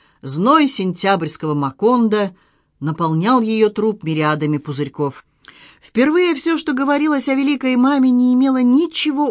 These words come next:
общего ни с её плетёной качалкой, ни с её послеобеденной одурью, ни с горчишниками.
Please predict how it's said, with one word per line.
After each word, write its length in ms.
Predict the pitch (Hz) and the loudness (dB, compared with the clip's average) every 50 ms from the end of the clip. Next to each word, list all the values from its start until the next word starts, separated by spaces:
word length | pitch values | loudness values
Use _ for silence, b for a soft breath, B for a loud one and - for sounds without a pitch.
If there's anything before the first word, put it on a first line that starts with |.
| - | -2
общего 460 | - 254 247 214 - - - 165 147 | -2 -2 -2 -4 -4 -6 -6 -4 -2
ни 140 | 151 151 175 | -2 -2 -2
с 120 | 175 180 - | -4 -4 -4
её 260 | 208 220 226 262 269 | -2 -2 -2 -2 -2
плетёной 440 | 233 220 202 190 202 208 202 202 190 | -2 -2 -2 0 0 0 -2 -2 -4
качалкой, 880 | 180 180 175 170 170 - 214 214 233 247 247 226 - 226 220 214 208 B B B B B B | -4 -2 -4 -4 -4 -4 -2 -2 0 0 -2 -2 -2 -2 -2 -2 -2 B B B B B B
ни 140 | B 202 233 | B 2 2
с 100 | 226 - | 2 2
её 260 | - 254 262 285 320 | 0 0 0 0 0
послеобеденной 960 | 269 233 202 - 190 185 180 185 175 190 185 165 170 175 170 170 165 165 - | 0 -2 -4 -2 0 0 2 4 4 4 4 4 2 0 0 0 0 -2 -2
одурью, 720 | - 190 233 277 285 254 226 240 226 226 226 226 220 214 B B B B B B | -2 0 0 2 2 2 2 4 4 4 4 4 4 2 B B B B B B
ни 180 | B 160 208 247 | B 0 2 2
с 40 | 214 | 2
горчишниками. 960 | 180 185 196 190 190 - - 165 151 - - 151 139 - 143 131 135 131 127 | 0 0 -2 -2 -4 -4 -2 -2 -2 -2 -2 -4 -6 -4 -4 -4 -4 -4 -6